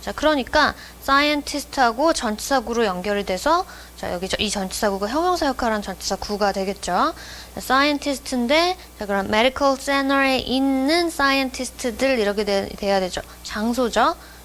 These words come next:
여기서 at밖에 쓸 게 없겠네요. 뭐 간단한 문제죠. 자, 밑줄 친 부분 중 어법상 잘못된 것.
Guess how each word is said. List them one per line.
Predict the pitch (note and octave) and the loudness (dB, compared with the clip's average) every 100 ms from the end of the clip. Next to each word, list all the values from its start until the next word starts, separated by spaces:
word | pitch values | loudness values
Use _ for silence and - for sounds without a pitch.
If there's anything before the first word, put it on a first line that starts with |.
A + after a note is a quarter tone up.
| - | -16
여기서 | F3+ G#3+ C#4 - | -8 0 0 2
at밖에 | F3+ F#3+ - G#3+ - C4+ D#4 E4+ - | 0 0 0 -2 -2 -2 -2 -4 -10
쓸 | C4 | -10
게 | A#3+ | -6
없겠네요. | F3 - G3+ E3+ - - - - - | -6 -6 -8 -8 -12 -14 -18 -18 -14
뭐 | F#3+ | -8
간단한 | G#3 A#3+ A#3 | -2 0 0
문제죠. | F#3+ F#3+ F#3+ A3+ E4 - - - - - - - - - | 0 -2 0 0 0 -6 -20 -20 -18 -16 -16 -16 -16 -14
자, | - | -6
밑줄 | G3+ A#3 D#4 | -4 0 2
친 | D#4 C#4 | 2 2
부분 | C4+ C4 | 2 2
중 | B3+ | 4
어법상 | F#3+ - B3 - A#3+ | 4 4 -2 0 -2
잘못된 | A#3+ - G3 C4 C#4 A#3 F3+ G3+ | -2 -2 -2 -2 0 6 6 6
것. | A#3 | 2